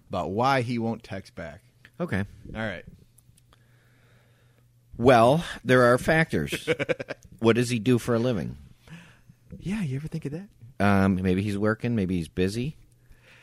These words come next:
Speaker 2: maybe
Speaker 1: Huh?
Speaker 2: he's married.
Speaker 1: How come people never think of the work aspect, ever?
Speaker 2: I know, that's
Speaker 1: I don't answer my fucking phone
Speaker 2: But
Speaker 1: with
Speaker 2: let's
Speaker 1: you.
Speaker 2: just assume, let's just assume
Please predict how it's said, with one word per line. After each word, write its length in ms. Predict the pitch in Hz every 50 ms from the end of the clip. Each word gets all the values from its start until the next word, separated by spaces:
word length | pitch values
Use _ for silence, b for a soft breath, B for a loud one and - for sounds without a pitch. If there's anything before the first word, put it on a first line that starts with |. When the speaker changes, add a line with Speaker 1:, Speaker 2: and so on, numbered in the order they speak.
| b
Speaker 2:
maybe 260 | b 92 90 90 87 92
Speaker 1:
Huh? 60 | 87
Speaker 2:
he's 260 | - 101 92 85 82
married. 400 | 87 87 87 90 101 123 165 170
Speaker 1:
How 120 | - 196 226
come 160 | - 311 -
people 260 | - 226 226 - 196
never 440 | 170 151 139 143 147 151 160 147 113
think 340 | - _ _ - 170 160 139
of 80 | 127
the 100 | 120 127
work 300 | 113 104 113 120 120 - -
aspect, 580 | - 98 95 92 - - - 87 87 - _ _ _
ever? 420 | - 120 113 104 92 90 82 80 - _ _ _ _ -
Speaker 2:
I 160 | 117 117 98
know, 100 | 65 55
that's 320 | 60 82 95 85 - - - - b b b
Speaker 1:
I 80 | 170 233
don't 160 | 330 339 226
answer 220 | 170 170 - 165
my 160 | 151 151 196
fucking 260 | 277 - 208 185 - 175
phone 220 | - - 214 214
Speaker 2:
But 80 | - 156
Speaker 1:
with 80 | 156
Speaker 2:
let's 160 | 190 208 311
Speaker 1:
you. 60 | 359 349 185
Speaker 2:
just 120 | 117 98 -
assume, 720 | 160 - - - - 175 160 123 107 107 113 127 127 - _ _
let's 360 | - 131 143 156 151 - -
just 320 | - 147 143 135 - - 139
assume 580 | 131 - - - 113 92 85 85 85 90 95